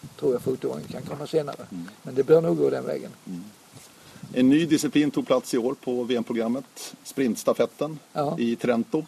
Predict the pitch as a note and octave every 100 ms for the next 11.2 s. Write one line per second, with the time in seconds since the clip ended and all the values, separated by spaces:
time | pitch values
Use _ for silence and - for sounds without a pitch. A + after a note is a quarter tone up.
0 | - - B2 E3 - C3 C3 B2 B2 B2+
1 | B2+ B2+ C3 C3 B2+ B2 B2+ B2+ B2 C3
2 | C3+ - C3 B2+ B2+ B2+ A#2+ A#2 D3+ -
3 | - - - - - - D#3+ D3+ D3+ D#3+
4 | D#3 D#3 D3+ D3+ E3 D#3+ - - - -
5 | - - F3 D3 F#3+ F3+ F#3 C#3+ D#3+ C3+
6 | B2 C#3+ C3 C3 C3 C3+ C#3+ C3 - D3+
7 | - D#3 C#3 - C#3+ C#3 D#3 C#3 C#3+ D3
8 | D#3 C#3+ D#3 - B2+ - C3+ B2 C#3+ C#3
9 | C#3+ - C3 - - - - - - -
10 | - - - D#3+ E3 E3 - - D#3 -
11 | - B2